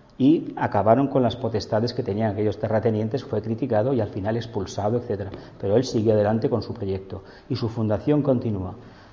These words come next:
La otra señora, otra religiosa, albanesa, hizo su trabajo, etcétera, etcétera.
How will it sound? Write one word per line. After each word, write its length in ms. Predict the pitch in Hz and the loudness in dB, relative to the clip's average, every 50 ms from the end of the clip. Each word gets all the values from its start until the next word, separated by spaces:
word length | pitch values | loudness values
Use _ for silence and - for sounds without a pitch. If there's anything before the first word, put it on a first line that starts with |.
| - - - | -20 -12 -8
La 160 | - 98 92 | -4 0 0
otra 180 | 101 110 120 123 | 2 4 4 4
señora, 540 | 120 - 143 156 170 175 180 190 220 214 - - - - - - - - - - - - | 4 4 4 6 8 8 8 8 8 6 0 -6 -10 -14 -16 -18 -18 -20 -20 -20 -18 -16
otra 200 | - - - 101 | -10 -4 -2 -2
religiosa, 600 | 98 107 117 110 - 156 165 160 - 170 185 285 - - - - - - - - | 0 0 0 2 4 4 4 4 4 2 0 0 -2 -6 -12 -16 -18 -20 -18 -10
albanesa, 640 | - 107 98 98 110 127 147 143 - 165 185 214 226 - - - - - - - - - - | -6 -2 0 2 4 4 4 4 2 2 2 2 0 -4 -10 -16 -18 -18 -20 -20 -14 -8 -6
hizo 200 | 131 - - 104 | -6 -4 -4 -6
su 120 | - 104 | -6 -2
trabajo, 480 | 98 113 127 147 160 180 175 - 202 190 | 4 6 10 10 10 10 8 6 -2 -4
etcétera, 380 | - - - 113 110 104 98 | -2 0 0 2 2 2 0
etcétera. 420 | 87 - - - - 104 135 156 | 0 -4 -6 -8 -8 -8 -8 -8